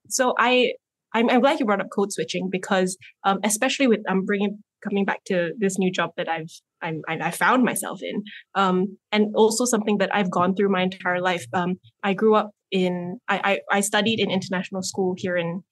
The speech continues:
in K L, and I went to uni in London.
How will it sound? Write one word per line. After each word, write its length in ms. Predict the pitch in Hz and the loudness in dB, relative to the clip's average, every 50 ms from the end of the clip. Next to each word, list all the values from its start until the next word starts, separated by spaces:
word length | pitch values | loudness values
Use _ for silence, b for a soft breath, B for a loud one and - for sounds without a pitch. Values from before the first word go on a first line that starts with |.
| _ _ _ - | _ _ _ -8
in 120 | 190 185 190 | -6 -6 -4
K 160 | - 180 175 | -2 -2 -2
L, 280 | 165 151 156 165 196 b b b _ | -2 -2 -4 -4 -6 b b b _
and 160 | - 190 180 180 | -4 -2 -2 0
I 60 | 180 | 0
went 220 | 185 185 180 - | 0 0 -2 -4
to 80 | - 190 | -6 -8
uni 500 | 180 175 175 170 180 175 175 175 175 - | -6 -6 -8 -8 -8 -8 -10 -10 -10 -8
in 400 | - 180 170 175 175 175 180 208 208 | -6 -6 -6 -6 -6 -10 -14 -4 0
London. 420 | 202 220 226 208 196 180 185 185 | 0 0 2 0 -2 -6 -6 -10